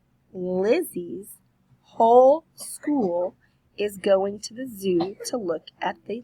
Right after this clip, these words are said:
large lions.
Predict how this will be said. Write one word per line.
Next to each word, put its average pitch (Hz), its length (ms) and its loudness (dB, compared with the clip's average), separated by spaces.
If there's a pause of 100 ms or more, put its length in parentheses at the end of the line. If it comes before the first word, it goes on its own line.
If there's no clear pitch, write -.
(120)
large 180 960 2 (360)
lions. 175 1300 -4